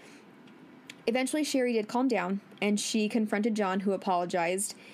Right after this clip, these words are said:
And I hope groveled and begged for forgiveness at Sherry's freaking feet, Sherry decided to give John, and like I said, I think John is truly a good guy. I think he just makes bad decisions. Um,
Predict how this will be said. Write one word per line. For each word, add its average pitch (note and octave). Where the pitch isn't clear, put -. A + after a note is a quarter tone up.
And A#3
I A3
hope B3
groveled F#3+
and F#3+
begged G3+
for G3
forgiveness F#3+
at D3+
Sherry's F#3+
freaking G3
feet, A3
Sherry B3
decided C4
to B3+
give C#4+
John, G#3+
and G3+
like G3
I E4+
said, E4
I A3
think G#3
John F#3+
is F#3
truly G3
a A3
good B3
guy. G#3+
I G3
think F#3+
he G#3
just F#3
makes E3
bad G#3
decisions. D#3
Um, G3+